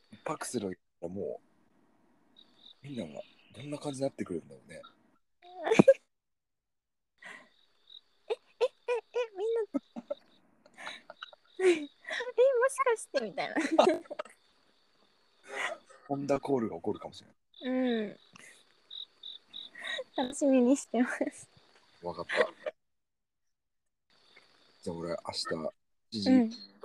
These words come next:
Speaker 1: 八時前起きだから。
Speaker 2: 早っ。
Speaker 1: 早いでしょ？
Speaker 2: うん。え、美容院のためにその時間ってことですか？
Speaker 1: そう、九時から切るから。
Speaker 2: なんでそんな早い？
Speaker 1: なんかその、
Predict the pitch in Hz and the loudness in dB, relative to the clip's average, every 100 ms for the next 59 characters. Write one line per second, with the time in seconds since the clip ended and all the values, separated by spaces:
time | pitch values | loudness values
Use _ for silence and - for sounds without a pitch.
0 | - - - 110 101 101 95 98 98 - | -12 -10 -6 -4 0 2 2 0 0 2
1 | - - - - _ _ _ - 294 269 | 2 0 -14 -20 _ _ _ 2 8 8
2 | 359 403 _ _ _ _ _ _ - 117 | 8 4 _ _ _ _ _ _ 2 8
3 | 170 90 - 62 - _ _ 247 254 240 | 10 8 -2 -12 -12 _ _ 2 4 4
4 | 196 - _ _ 330 494 - 269 392 453 | 0 -10 _ _ 0 0 0 4 6 6
5 | 359 277 262 320 269 262 262 240 226 226 | 4 0 2 4 4 2 2 0 0 -2
6 | - 220 226 - 190 - 190 - - 190 | 0 0 2 0 -2 -6 -10 -10 -8 -6
7 | - - - - - 82 - - - - | -6 -10 -16 -6 -4 -4 -4 -8 -6 -10
8 | - - _ _ - 311 262 320 349 - | -12 -16 _ _ -6 2 6 6 4 0
9 | - 392 392 403 - 392 403 381 262 - | 2 2 4 2 4 4 6 4 0 -6
10 | _ _ _ _ - - - _ 151 139 | _ _ _ _ -18 -18 -18 _ 0 2
11 | 120 117 110 104 | 0 0 2 2